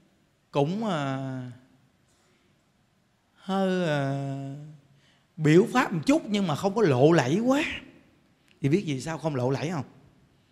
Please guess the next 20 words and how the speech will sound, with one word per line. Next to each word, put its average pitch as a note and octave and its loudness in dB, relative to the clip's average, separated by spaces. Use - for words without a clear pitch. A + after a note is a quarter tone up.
Vì C3 -6
sao F3 -6
không E3+ -6
nói G#3 -4
rõ D3 -2
ràng, C3 -4
à, A#2+ -10
mở C3+ 0
pháp G#3+ -4
hội C3 -6
báo G3 -4
cho G3 -8
người C#3+ -6
biết D#3 -4
là C3 -6
biết E3+ -4
ngày D3+ -6
giờ C#3 0
Giáng D3+ -4
sanh? E3 -4